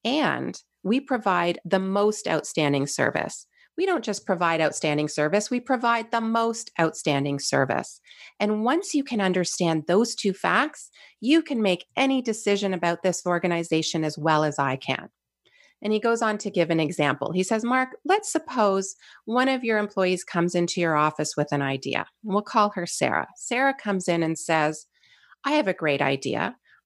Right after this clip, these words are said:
I think the passengers on the Houston to Vegas flight would like a nice light chicken Caesar salad.'"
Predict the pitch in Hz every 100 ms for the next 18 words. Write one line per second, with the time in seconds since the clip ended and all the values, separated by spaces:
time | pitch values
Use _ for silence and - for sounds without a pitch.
0 | - 302 311 - 220 - 180 - 208 214
1 | 202 196 190 180 160 151 - 240 - 214
2 | 185 170 175 170 170 - 160 165 160 165
3 | 170 160 160 160 208 226 220 202 175 -
4 | - 196 175 170 160 156 147 - - -
5 | -